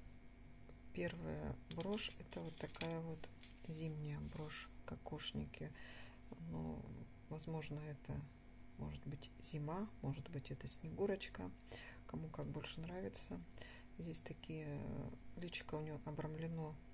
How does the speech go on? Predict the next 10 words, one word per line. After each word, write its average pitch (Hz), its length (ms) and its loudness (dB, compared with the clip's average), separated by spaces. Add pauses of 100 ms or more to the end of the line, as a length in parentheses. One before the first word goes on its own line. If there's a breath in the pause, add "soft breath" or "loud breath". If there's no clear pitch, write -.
(280)
стразовой 160 500 0
цепью, 185 520 2 (960 loud breath)
очень 165 200 -2
красивого 156 800 2 (1500)
такого 156 320 0
аквамаринового 151 760 4
цвета. 185 560 2 (1300 loud breath)
Брошь 180 420 2
имеет 160 340 4
размер, 160 540 4